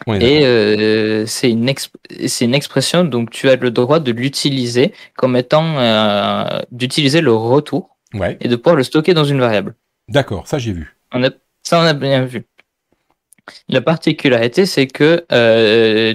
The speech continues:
Speaker 2: tu vas avoir une expr-, tu vas, euh, euh, mettre ta condition, donc comme un switch, et tu vas avoir une, la liste, donc, euh, comme ce qu'on a vu par exemple un, deux, et cetera,
Speaker 1: Ouais.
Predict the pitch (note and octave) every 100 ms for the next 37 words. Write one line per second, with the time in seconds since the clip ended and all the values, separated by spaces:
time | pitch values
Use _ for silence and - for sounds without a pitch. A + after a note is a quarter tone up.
0 | A2 - C3+ D#3 E3+ C3 B2 C3+ - -
1 | - - - B2+ B2 C#3 C#3+ A#2+ G#2+ -
2 | _ _ _ - A#2 A2 A2 G#2+ G#2 G#2
3 | G2+ A2+ C#3+ - - B2+ B2+ A#2 A#2 D3+
4 | A#3+ B2+ A2 C3 B2 A2+ A2 A2 A2 -
5 | E3+ E3+ - - C3+ E3+ E3+ B2+ B2+ A#2+
6 | B2+ E3+ - B2 A#2 A2+ D3 G#3+ - -
7 | - _ _ _ _ _ _ G#2 A#2+ A#2
8 | A#2+ - A2+ A2 A2 A#2 A#2 - B2+ A#2
9 | C#3 C#3+ A2+ A2 A#2+ A#2+ - A#2 - B2+
10 | B2 C3 C3 B2 B2+ A#2 - G#2+ G#2+ C3
11 | G#3+ G2+ D#2+ F2 F#3